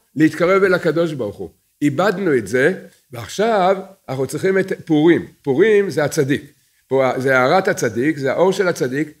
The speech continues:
שהעצות וההדרכה שהוא מלמד אותנו, ומכוון אותנו,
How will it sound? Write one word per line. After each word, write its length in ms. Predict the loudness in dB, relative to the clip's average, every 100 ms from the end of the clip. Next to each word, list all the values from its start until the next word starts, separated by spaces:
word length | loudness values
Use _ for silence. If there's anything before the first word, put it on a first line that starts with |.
| _ _ _
שהעצות 1080 | -6 -4 -2 -4 0 6 6 8 4 2 -12 -16
וההדרכה 840 | -8 0 0 0 -2 -4 -2 0 -2
שהוא 200 | -6 -4
מלמד 420 | -2 0 2 2 2
אותנו, 480 | 0 0 -2 -4 -6 -10 _ -16 -4
ומכוון 1000 | -2 0 0 0 -2 -2 -2 2 2 2
אותנו, 600 | 0 0 2 2 0